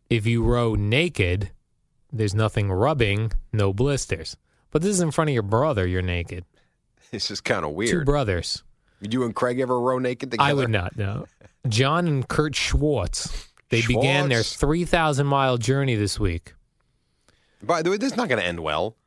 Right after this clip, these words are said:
Speaker 1: Uh, nude, uh, rowing.
Speaker 2: <laughs> Three thousand miles in the middle of winter?
Speaker 1: They set out from the Canary Islands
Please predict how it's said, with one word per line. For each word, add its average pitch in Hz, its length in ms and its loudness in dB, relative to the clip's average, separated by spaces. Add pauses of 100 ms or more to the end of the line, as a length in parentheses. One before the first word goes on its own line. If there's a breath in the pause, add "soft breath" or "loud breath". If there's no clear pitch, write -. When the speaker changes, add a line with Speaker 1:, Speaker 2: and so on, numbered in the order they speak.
Speaker 1:
Uh, 117 280 2
nude, 131 400 0
uh, 120 160 2
rowing. 143 420 2
Speaker 2:
<laughs> - 40 -14
Three 139 720 -4
thousand 127 480 -4
miles 143 480 0
in 131 80 -4
the 117 60 -2
middle 120 220 0
of 101 60 -4
winter? 185 460 0
Speaker 1:
They 131 180 2
set 143 300 2
out 143 200 2
from 131 180 0
the 120 80 2
Canary 156 580 2
Islands 139 720 -2